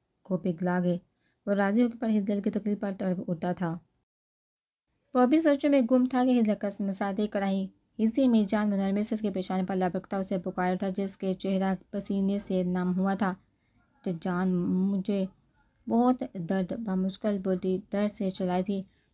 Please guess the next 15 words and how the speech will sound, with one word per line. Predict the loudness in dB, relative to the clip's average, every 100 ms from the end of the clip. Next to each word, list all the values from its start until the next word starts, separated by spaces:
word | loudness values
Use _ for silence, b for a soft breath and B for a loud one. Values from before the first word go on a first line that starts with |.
| _
आलम | 0 2 4
रो | 4 2 -2 _
एक | 2 2 2 0 -2 -4 _ _
भी | -2 0
पल | 0 0 -2 -2
की | 0
देर | 0 0
किए | 0 0
बिना | 0 0 -2
उसे | -4
उठाए | -2 -2 -4
बाहर | -2 -2
को | -2 -2
भागा | -2 -2 -4
था। | -4 -8